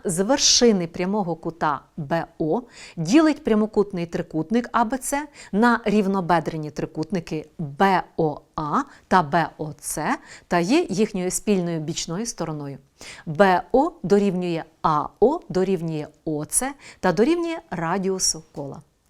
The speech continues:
Наслідок чотири. Дуги, що лежать між паралельними хордами, рівні.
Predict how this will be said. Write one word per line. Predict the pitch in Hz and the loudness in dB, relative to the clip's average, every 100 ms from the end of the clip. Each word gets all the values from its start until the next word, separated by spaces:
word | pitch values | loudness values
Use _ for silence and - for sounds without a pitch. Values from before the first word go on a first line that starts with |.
| - _ | -20 _
Наслідок | 170 180 254 277 269 277 | -2 0 0 -4 -8 -8
чотири. | - 202 160 147 160 _ _ - - | -10 -8 -10 -12 -16 _ _ -20 -12
Дуги, | 190 190 233 208 233 240 - - | -2 4 6 6 2 -2 -10 -10
що | - 247 | -2 2
лежать | 247 240 277 262 | 4 4 4 4
між | 233 - | 0 0
паралельними | 208 214 208 185 165 160 151 | 2 2 2 0 -2 -4 -8
хордами, | 156 - 151 143 180 277 370 _ | -10 -6 -4 -2 -4 -4 -6 _
рівні. | - 185 170 175 | -6 -4 -4 -10